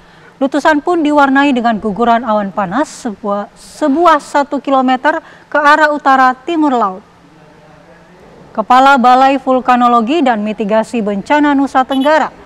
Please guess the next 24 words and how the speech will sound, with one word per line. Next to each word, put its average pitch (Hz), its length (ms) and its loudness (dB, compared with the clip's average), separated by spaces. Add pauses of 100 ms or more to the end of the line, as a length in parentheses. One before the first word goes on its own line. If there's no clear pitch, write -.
(120)
Sakarias 302 800 0
Raja, 262 320 2
mengatakan, 233 720 -2 (480)
guguran 320 640 0
awan 294 400 2
panas 285 640 -2 (560)
dipicu 240 560 -2
oleh 220 400 2 (160)
terjadinya 220 800 -2 (160)
pemanasan 226 720 -2 (160)
kubah 320 240 2
lava 262 480 2
di 269 160 -4
kawah 220 560 0
gunung. 254 400 -4 (960)
Meski 254 320 -2
demikian, 262 560 0 (160)
pihak 262 480 -2
vulkanologi 240 800 0
meminta 277 480 0
warga 285 480 0 (400)
agar 294 240 2
tetap 285 320 -4
tenang 185 320 -8